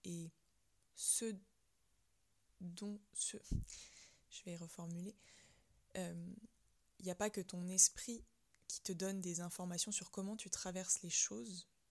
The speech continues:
et ce sur quoi tu as besoin de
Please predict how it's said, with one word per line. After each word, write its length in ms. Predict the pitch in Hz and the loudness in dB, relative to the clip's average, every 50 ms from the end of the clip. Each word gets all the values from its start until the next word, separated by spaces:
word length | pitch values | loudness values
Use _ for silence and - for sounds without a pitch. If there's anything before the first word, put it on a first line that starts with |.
| _ _ _ - | _ _ _ 4
et 40 | 170 | 4
ce 100 | - 196 | 4 6
sur 160 | 180 - 196 - | 4 0 0 0
quoi 100 | - 202 | -2 -2
tu 160 | 196 - 190 | 0 -2 -4
as 80 | 170 165 | -4 -4
besoin 560 | 160 170 190 190 180 190 196 196 196 196 196 - - _ _ _ _ _ _ _ _ _ _ _ _ _ _ _ _ 190 | -4 -4 -2 -2 -2 -2 -2 -2 -4 -4 -8 -12 -18 _ _ _ _ _ _ _ _ _ _ _ _ _ _ _ _ -10
de 500 | 170 165 175 165 160 160 160 165 190 | -8 -6 -6 -6 -6 -8 -10 -10 -12